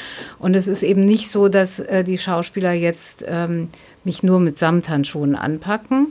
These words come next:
aber wahrscheinlich doch mehr, als wenn ich, ähm, auf dem freien Markt wäre. Das, äh, glaube ich, ist so. Ich habe lange nicht mehr auf dem freien Markt gearbeitet.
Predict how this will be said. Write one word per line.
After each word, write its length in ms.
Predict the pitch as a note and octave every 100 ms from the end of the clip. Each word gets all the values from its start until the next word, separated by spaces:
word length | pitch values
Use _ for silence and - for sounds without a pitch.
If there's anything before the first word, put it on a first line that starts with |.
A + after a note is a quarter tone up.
| - - - - -
aber 240 | - F#3+ F#3+
wahrscheinlich 540 | F#3 G#3 G3 F#3+ - -
doch 360 | F#3+ G#3 G#3 -
mehr, 400 | F#3 G#3 A3 -
als 180 | F#3 G3
wenn 100 | F#3+
ich, 220 | F#3 -
ähm, 460 | F#3+ F#3+ F#3 F3+ F3+ - _ _
auf 100 | F#3
dem 80 | F3+
freien 300 | - E3 E3
Markt 320 | C3+ A#2+ -
wäre. 300 | B2 A#2 B2
Das, 440 | C#3 D3 - - -
äh, 380 | F3+ D#3+ D#3 D#3 -
glaube 340 | F3+ D#3+ E3+ F3
ich, 120 | -
ist 160 | F#3
so. 140 | - A3
Ich 140 | G#3+
habe 120 | F#3+ F#3+
lange 220 | G3+ A#3
nicht 160 | G#3
mehr 80 | G#3+
auf 60 | G3
dem 100 | G3
freien 280 | - F#3+ F#3+
Markt 220 | F3+ -
gearbeitet. 760 | - E3 F#3+ G#3+ A#3 C#4 -